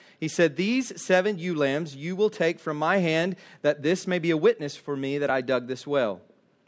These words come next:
Therefore, that place was called Beersheba,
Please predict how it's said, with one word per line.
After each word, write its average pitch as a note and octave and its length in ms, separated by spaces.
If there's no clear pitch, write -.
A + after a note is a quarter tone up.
Therefore, C3 560
that D#3 240
place C#3+ 340
was D3 140
called C3+ 420
Beersheba, B2 560